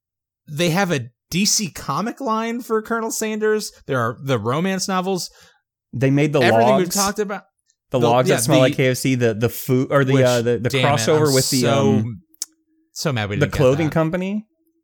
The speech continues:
Speaker 1: The clothing company. All I'm saying is
Speaker 2: Is K F C not still owned by, like, the Pizza Hut, Yum Brands people?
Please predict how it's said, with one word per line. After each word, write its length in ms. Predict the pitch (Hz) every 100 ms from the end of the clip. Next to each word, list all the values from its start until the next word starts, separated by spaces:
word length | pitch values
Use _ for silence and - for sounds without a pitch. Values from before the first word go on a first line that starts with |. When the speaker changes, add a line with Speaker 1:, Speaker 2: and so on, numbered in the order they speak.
| _ -
Speaker 1:
The 100 | 131
clothing 260 | 131 147 165
company. 280 | 175 185 180 - - _ -
All 140 | 247 277
I'm 80 |
saying 360 | 208 170 120 110
is 380 | 107 104 107 - _
Speaker 2:
Is 160 | 240 226
K 200 | - 285
F 60 | 359
C 140 | 349
not 260 | 262 214 240
still 240 | - 226
owned 320 | 156 170 185
by, 160 | 175 165
like, 220 | 160 147
the 80 | 156
Pizza 340 | - 147 -
Hut, 260 | 131 143 -
Yum 260 | 123 127 127
Brands 380 | 127 131 131
people? 480 | - 156 - 185 196